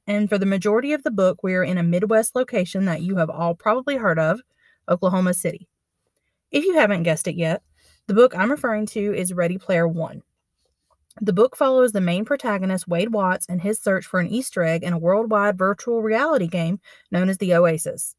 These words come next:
The Oasis is the primary escape for most people in this dystopian society,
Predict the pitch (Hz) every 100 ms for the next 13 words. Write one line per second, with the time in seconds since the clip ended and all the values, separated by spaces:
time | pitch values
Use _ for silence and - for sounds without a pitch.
0 | _ _ _ _ _ _ _ 202 202 208
1 | - 202 196 - 190 180 - 208 254 277
2 | 302 294 202 180 - 190 190 202 202 175
3 | 175 180 180 170 165 214 - 208 190 196
4 | 190 233 190 156 156 190